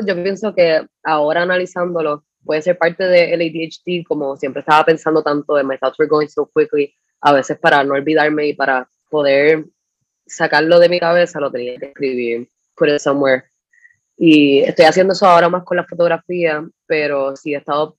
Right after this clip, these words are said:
pensando go back to writing, porque me gustaría hacer como un tipo de, de zine o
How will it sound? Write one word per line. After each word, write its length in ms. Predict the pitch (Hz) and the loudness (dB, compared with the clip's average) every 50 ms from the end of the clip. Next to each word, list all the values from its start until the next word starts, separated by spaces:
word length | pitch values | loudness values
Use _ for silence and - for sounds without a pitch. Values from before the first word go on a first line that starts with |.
| _ _ | _ _
pensando 840 | - 170 165 165 170 156 156 156 151 160 156 156 151 151 147 156 | -8 -8 -6 -6 -6 -4 -4 -4 -2 -2 0 0 -2 -2 -4 -6
go 200 | - 151 147 139 | -4 -4 -4 -2
back 240 | 139 147 151 - _ - | -2 -4 -4 -4 _ -12
to 280 | - 165 160 156 156 139 | -8 -6 -4 -4 -4 -2
writing, 600 | 135 131 135 139 147 170 175 180 185 185 185 - _ _ _ | -2 -2 -2 0 2 2 2 2 0 -2 -4 -8 _ _ _
porque 400 | - 160 151 147 139 - 151 143 | -2 0 0 0 0 0 -2 -2
me 120 | 143 143 | 0 0
gustaría 840 | 139 139 135 - _ 143 135 139 131 127 131 131 139 151 156 160 175 | -2 -2 -4 -4 _ -4 -2 -2 -2 0 2 2 4 4 4 4 4
hacer 300 | - 160 - - 165 156 | 0 -2 -2 -4 -4 -4
como 180 | - 160 165 156 | -4 -6 -6 -6
un 80 | 151 | -6
tipo 260 | - 160 - - 165 165 | -8 -8 -2 0 2 2
de, 360 | 160 156 151 147 139 135 - _ _ _ _ _ _ _ _ _ _ _ _ _ | 2 2 0 0 -2 -4 -6 _ _ _ _ _ _ _ _ _ _ _ _ _
de 500 | - 160 160 156 151 143 143 139 135 135 131 | -8 -2 0 2 2 4 4 2 2 0 -2
zine 380 | 139 151 165 185 196 208 214 214 | -4 -2 0 2 2 2 2 0
o 200 | - - 175 | 0 0 2